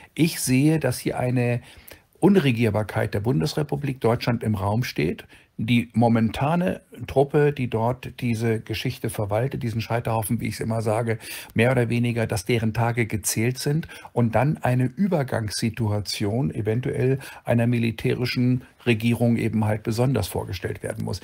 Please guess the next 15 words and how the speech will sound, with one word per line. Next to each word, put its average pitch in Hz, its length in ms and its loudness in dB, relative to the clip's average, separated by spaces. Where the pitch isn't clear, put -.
Das 104 160 0
gehört 131 280 2
ja - 140 0
alles 143 340 -2
mit 127 180 -2
ins 117 260 -2
Bild 113 400 -2
rein. 120 380 0
Also 113 180 2
diese 120 240 -2
Argumentation, 113 720 0
die 135 60 -2
hier 113 160 0
gebracht 104 440 -4
werden, 104 320 -4